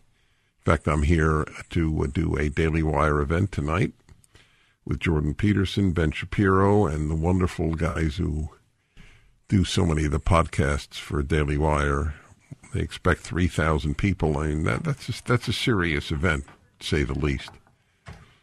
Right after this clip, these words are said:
And, oh, look at that. Yes, I can look at you. Or maybe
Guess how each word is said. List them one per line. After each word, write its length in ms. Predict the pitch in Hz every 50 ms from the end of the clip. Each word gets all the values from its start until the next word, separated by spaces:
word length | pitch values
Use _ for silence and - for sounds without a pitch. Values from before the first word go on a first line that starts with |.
| _ _ _ _ _ _ _ _ _ _ _ _ _ _ _ _ _ _ _ _ _ _ _ _ _ _ _ _ -
And, 200 | 107 98 95 -
oh, 220 | - 151 180 190 165
look 240 | 117 131 131 - 143
at 80 | -
that. 260 | - 156 147 127 78
Yes, 340 | 82 98 110 98 76 - -
I 100 | - 80
can 220 | 82 - - 107 98
look 160 | 104 107 - -
at 120 | - -
you. 300 | - 143 131 90 71 64 - - - _ _ _ _ _ _ _ _ _ _ _ _ _ - 60
Or 140 | 55 50 -
maybe 400 | - 57 57 55 60 57 55 62